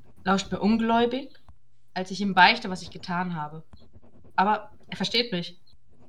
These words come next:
Nun müssen wir das noch hinbiegen, dass Anuket nicht zu sehr in Verruf gerät und ich muss ihr eh sagen, was passiert ist. Ahne jetzt schon wieder,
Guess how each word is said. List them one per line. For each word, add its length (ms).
Nun 240
müssen 240
wir 100
das 560
noch 180
hinbiegen, 960
dass 220
Anuket 560
nicht 240
zu 100
sehr 220
in 80
Verruf 360
gerät 400
und 340
ich 280
muss 200
ihr 80
eh 160
sagen, 320
was 120
passiert 340
ist. 260
Ahne 200
jetzt 300
schon 240
wieder, 460